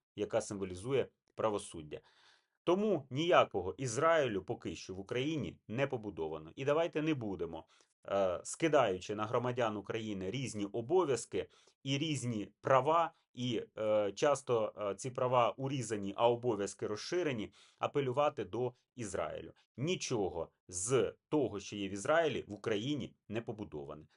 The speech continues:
Давайте будемо відвертими і не будемо обманювати одне одного. Бо коли нам ось ці чиновники, які не в дугу багаті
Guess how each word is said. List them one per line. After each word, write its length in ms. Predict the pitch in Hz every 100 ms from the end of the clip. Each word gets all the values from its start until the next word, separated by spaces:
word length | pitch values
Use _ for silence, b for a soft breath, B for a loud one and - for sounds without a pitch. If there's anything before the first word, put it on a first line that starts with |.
| -
Давайте 320 | 104 151 -
будемо 340 | 107 101 90
відвертими 640 | 92 113 101 160 165 110 80 -
і 60 |
не 100 | 104
будемо 360 | 98 120 110 98
обманювати 720 | 107 101 127 143 98 - 82 _ -
одне 320 | 101 107 113 b b
одного. 460 | 101 80 78 78 - b b
Бо 140 | 127
коли 420 | 131 156 135 95 - _
нам 360 | 113 135 110 87
ось 180 | - -
ці 140 | 151
чиновники, 720 | 139 160 147 110 87 85 - - b b
які 300 | 107 113 120
не 120 | 113
в 60 | 117
дугу 340 | 110 131 185
багаті 640 | 160 165 127 82 - 80